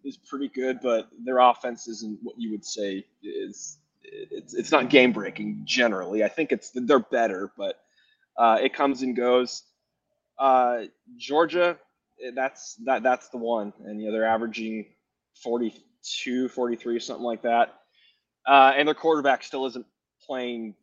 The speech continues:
as well as, as maybe he, he, he could be, and, and they're still getting it done. So, uh, that, you know, that, that obviously scares you, especially with the talent level, uh, that they have just all over the field. But, uh, other than that, I mean, they're, if, if, if,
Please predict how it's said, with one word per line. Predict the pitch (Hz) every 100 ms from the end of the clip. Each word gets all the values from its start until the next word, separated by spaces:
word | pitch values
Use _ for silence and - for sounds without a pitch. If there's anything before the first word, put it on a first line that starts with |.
| _ _ _ 92 -
as | 110 117 127
well | 135 123 120
as, | 113 107
as | 113 113 110
maybe | 117 113 113 107
he, | 104 113
he, | 107 110
he | - 107
could | - 113 98
be, | 98 95
and, | 95
and | 101
they're | 104 98
still | - 101
getting | 104 95
it | 95 -
done. | 98 95
So, | - 107 101 - - - - -
uh, | 113 107 107
that, | 147 160
you |
know, | 151
that, | 139 139 135
that | 135
obviously | 127 110 -
scares | 107 - 107 104
you, | 101
especially | - 110 -
with | 104
the | 104
talent | - 104 104 101
level, | 101 98 104 -
uh, | 98 107
that | 107
they | 101 90
have | 101 92 - _ _
just | 104 - -
all | 110 107
over | 98 98
the | 95
field. | - 107 98 82 -
But, | 95 95 _ _ _ _ _ -
uh, | 104 92 82
other | 123 190
than | 190 151
that, | 135 151 135 - _ -
I | 117
mean, | 117 113
they're, | 127 151 143 135
if, | 117 85 95 123
if, | - 110 98 -
if, | 107 - -